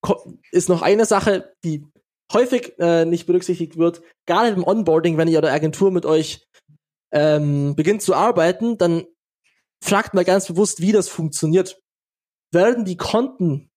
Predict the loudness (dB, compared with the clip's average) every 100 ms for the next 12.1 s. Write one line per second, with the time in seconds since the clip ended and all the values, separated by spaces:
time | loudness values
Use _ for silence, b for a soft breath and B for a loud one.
0 | _ _ _ -2 0 0 -2 0 2 2
1 | 0 0 0 -2 -6 -6 -6 -6 -12 -10
2 | -6 -4 -2 -2 -4 -6 -6 -4 -2 0
3 | -2 0 0 2 0 0 0 0 0 -2
4 | 2 2 0 -4 _ _ -4 -2 -2 -2
5 | -2 -4 -6 0 0 0 -8 _ _ _
6 | -4 -2 2 0 0 -6 _ _ _ -2
7 | 0 0 0 0 2 0 0 0 0 0
8 | -4 -4 0 0 0 -4 -6 -4 -4 -4
9 | -10 -6 -4 -2 0 0 -2 -2 0 0
10 | 0 -2 0 0 0 -6 _ _ _ -2
11 | 0 0 0 -2 0 2 2 0 -2 -4
12 | -4